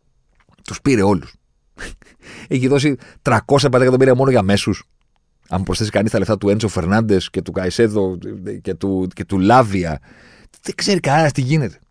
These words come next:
Ποιοι είναι αυτοί οι ποδοσφαιριστές; Έχει... Κοιτάει ο Ποκετίνο, του λέει, "Εσύ παίζεις εμάς". Πώς σε λένε εσένα; Δεν θυμάμαι πότε ήρθε. Σαν τον Κορμπεράν πέρυσι πρέπει να είναι. Και είναι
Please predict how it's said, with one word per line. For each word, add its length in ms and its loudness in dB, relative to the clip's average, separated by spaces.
Ποιοι 160 -12
είναι 180 2
αυτοί 140 -2
οι 40 2
ποδοσφαιριστές; 580 -2
Έχει... 160 -10
Κοιτάει 320 2
ο 60 2
Ποκετίνο, 360 -2
του 100 0
λέει, 200 2
"Εσύ 240 0
παίζεις 240 2
εμάς". 360 2
Πώς 140 0
σε 100 0
λένε 140 0
εσένα; 340 2
Δεν 100 4
θυμάμαι 180 4
πότε 180 2
ήρθε. 160 4
Σαν 120 0
τον 100 0
Κορμπεράν 460 6
πέρυσι 240 2
πρέπει 180 0
να 100 -10
είναι. 160 -16
Και 100 -12
είναι 200 -8